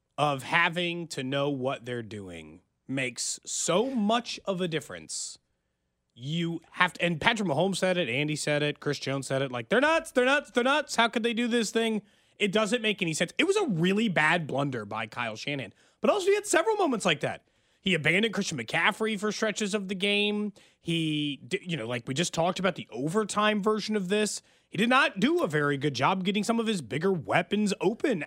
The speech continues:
outside of Christian McCaffrey. It was not his best game. It just wasn't.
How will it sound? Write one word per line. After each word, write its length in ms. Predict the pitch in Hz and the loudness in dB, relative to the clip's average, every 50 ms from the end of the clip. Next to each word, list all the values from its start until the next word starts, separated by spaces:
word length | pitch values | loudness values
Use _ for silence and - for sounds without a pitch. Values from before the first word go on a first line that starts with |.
| - | -4
outside 440 | 143 139 135 127 - - 135 127 120 | -4 -6 -6 -6 -4 -4 -2 -2 -2
of 60 | 110 | -4
Christian 320 | - - 135 - - 123 117 | -6 -6 -6 -6 -6 -8 -8
McCaffrey. 540 | - - 123 107 101 - 98 85 76 - _ _ _ _ | -6 -4 -4 -4 -4 -6 -10 -14 -14 -14 _ _ _ _
It 40 | - | -2
was 120 | 254 277 254 | 0 2 4
not 160 | 359 359 392 | 4 4 4
his 100 | 392 330 | 2 2
best 220 | 320 381 381 - | 2 0 0 2
game. 280 | - 359 359 359 302 156 | 0 2 2 2 0 0
It 40 | 113 | 0
just 140 | 170 165 | -2 0
wasn't. 400 | 151 156 185 233 208 160 82 - | 2 2 2 2 0 -2 -8 -10